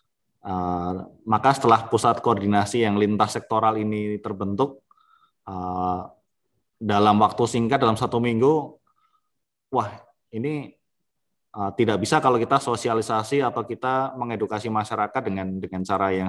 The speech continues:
tradisional juga, maka muncullah aplikasi gitu ya, usulan layanan, eh, aplikasi kita sebut Picobar gitu, aplikasi di mana harapan dari, eh, Pak Gubernur khususnya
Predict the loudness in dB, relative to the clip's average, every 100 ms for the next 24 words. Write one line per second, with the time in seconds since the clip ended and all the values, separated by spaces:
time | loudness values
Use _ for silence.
0 | -2 -2 0 0 2 4 4 2 0 -2
1 | -2 -4 -8 _ _ _ _ _ _ -8
2 | -4 0 2 0 -2 -4 -2 0 0 0
3 | 0 0 -2 -4 -4 -4 -4 -4 -6 -4
4 | -6 -8 -10 _ _ _ _ _ _ -6
5 | -2 0 0 -2 -4 -6 -12 _ _ _
6 | -6 -2 0 0 2 6 6 6 2 -6
7 | _ -4 -2 0 0 2 2 4 4 4
8 | 2 0 -4 -4 -4 -4 -4 -4 -6 -8
9 | _ _ -20 _ _ _ _ _ _ _
10 | _ _ _ 2 4 6 4 4 4 4
11 | 4 4 4 2 2 2 -2 -10 _ _
12 | _ _ _ -10 -6 -4 0 0 2 2
13 | 2 0 0 -4 -6 -6 -6 -8